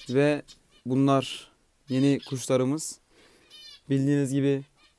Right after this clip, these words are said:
Hint bülbülü getireceğim demiştim bu salmaya. Sonra da kuşları eşe atacağım demiştim.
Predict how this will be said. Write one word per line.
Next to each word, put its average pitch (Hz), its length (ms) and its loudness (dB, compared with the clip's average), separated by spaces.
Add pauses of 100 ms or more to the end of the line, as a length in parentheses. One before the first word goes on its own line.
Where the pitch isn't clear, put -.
(220)
Hint 143 200 0
bülbülü 139 220 2
getireceğim 127 440 0
demiştim 120 380 -4
bu 117 40 -6
salmaya. 123 480 -4 (340)
Sonra 127 320 0
da 131 160 4 (120)
kuşları 131 320 0
eşe 131 140 4
atacağım 123 360 2
demiştim. 113 420 -4